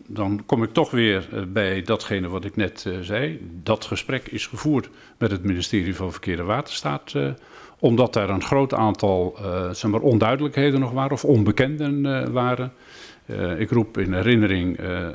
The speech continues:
de dienstverlening, hè. Op welke manier gaan we, eh, de diensten regelen? Eh, veel discussie over de verbindingen Brussel, eh, Breda. Eh, Brussel, eh, Den Haag, eh, daarbij.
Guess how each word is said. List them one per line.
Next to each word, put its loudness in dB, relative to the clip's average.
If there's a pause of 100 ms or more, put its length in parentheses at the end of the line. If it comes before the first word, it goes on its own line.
(140)
de -4
dienstverlening, 0
hè. -4
Op -8
welke 2
manier 2
gaan -4
we, -4 (360)
eh, -2
de -2
diensten 0
regelen? 0
Eh, -2
veel 2
discussie 0
over -4
de -6
verbindingen 2
Brussel, 0
eh, -2
Breda. 0 (420)
Eh, -4
Brussel, 2
eh, 0
Den 0
Haag, -2
eh, -2
daarbij. -2